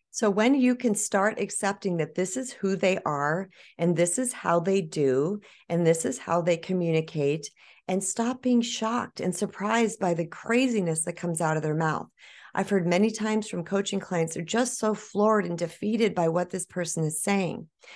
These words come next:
I want you to know that you are projecting your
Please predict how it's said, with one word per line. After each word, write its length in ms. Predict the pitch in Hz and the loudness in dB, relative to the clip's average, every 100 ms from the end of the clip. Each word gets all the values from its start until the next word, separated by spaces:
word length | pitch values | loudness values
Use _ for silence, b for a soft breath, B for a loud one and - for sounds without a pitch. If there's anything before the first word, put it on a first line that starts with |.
| B B B | B B B
I 80 | |
want 340 | 180 185 226 233 | 2 2 2 0
you 60 | 262 | 0
to 100 | 254 | 2
know 300 | 208 185 170 | 2 2 0
that 280 | 170 165 | -4 -6
you 360 | 175 190 254 277 | -2 2 2 2
are 200 | 202 190 | 0 -2
projecting 720 | 185 202 170 196 180 - 185 170 | -2 -6 -4 -2 -2 -2 -4 -2
your 400 | 170 196 233 | 2 2 2